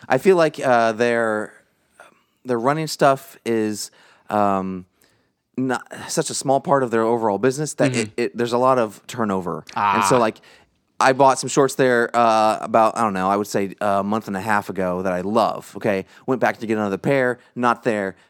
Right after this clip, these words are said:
Speaker 1: It's a different style of shorts.
Speaker 2: <laughs>
Speaker 1: Um,
Speaker 2: So basically, don't ever let one of the things you get there become your favorite pair of pants and then want to, like, 'cause, like, the way I
Speaker 1: or
Speaker 2: buy
Speaker 1: immediately, as soon, like,
Speaker 2: Yeah.
Speaker 1: immediately go back. That's what I
Speaker 2: See,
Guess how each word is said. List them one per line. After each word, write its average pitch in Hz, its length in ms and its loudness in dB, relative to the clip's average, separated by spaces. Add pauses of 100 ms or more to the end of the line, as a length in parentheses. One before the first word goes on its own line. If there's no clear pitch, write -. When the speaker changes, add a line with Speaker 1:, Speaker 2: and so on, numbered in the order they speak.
(100)
Speaker 1:
It's - 140 -6
a 107 40 -12
different 104 220 -4
style 123 480 2
of 95 100 2
shorts. - 540 0
Speaker 2:
<laughs> - 600 -4
Speaker 1:
Um, 208 180 0
Speaker 2:
So 196 260 4
basically, 175 440 2
don't 185 280 2
ever 175 480 0
let 156 320 2
one 151 160 0
of 147 100 0
the 139 100 0
things 143 260 -4
you 127 60 -4
get 143 180 0
there 131 160 0
become 127 320 -2
your 120 100 -2
favorite 123 300 -2
pair 120 240 0
of 110 80 -6
pants 127 520 -4
and 123 200 -4
then 117 380 -4
want 117 220 -4
to, 110 80 -12 (200)
like, 139 140 0
'cause, 147 120 -4
like, 156 140 -4
the 160 80 0
way 202 100 2
I 202 140 8
Speaker 1:
or 185 80 8
Speaker 2:
buy 165 160 8
Speaker 1:
immediately, 165 540 2
as 156 100 0
soon, 180 160 0
like, 143 160 0
Speaker 2:
Yeah. 147 60 0
Speaker 1:
immediately 131 400 2
go 120 160 4
back. 98 260 -2
That's 117 160 -4
what 127 80 4
I - 40 4
Speaker 2:
See, - 20 -8